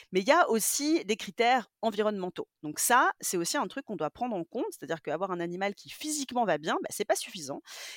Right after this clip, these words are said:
Et on doit aussi aujourd'hui prendre en compte le lieu de vie. Donc le lieu de vie, c'est quoi ? Bah, c'est par exemple la taille, euh, du lieu de vie, donc ça peut être la taille du, du pré, ça peut être la taille du box,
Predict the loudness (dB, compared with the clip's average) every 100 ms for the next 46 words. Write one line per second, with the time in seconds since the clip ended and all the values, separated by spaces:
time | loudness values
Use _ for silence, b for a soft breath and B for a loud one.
0 | B 2 2 0 0 6 6 6 4 0
1 | -2 0 0 -2 -4 -8 -6 -6 -6 -4
2 | -6 -6 -4 -4 -2 -4 -4 -10 _ _
3 | _ _ _ _ -14 -8 -4 0 2 2
4 | 2 2 2 2 2 2 2 0 -2 -2
5 | -4 -2 -4 -4 2 6 6 4 -4 -8
6 | -10 -10 -4 -4 -2 -4 -4 -8 -8 -8
7 | -6 -6 -8 -14 -14 -14 -10 -4 -4 -4
8 | B B -6 -4 -4 -4 -6 -4 -6 -6
9 | 0 2 2 -2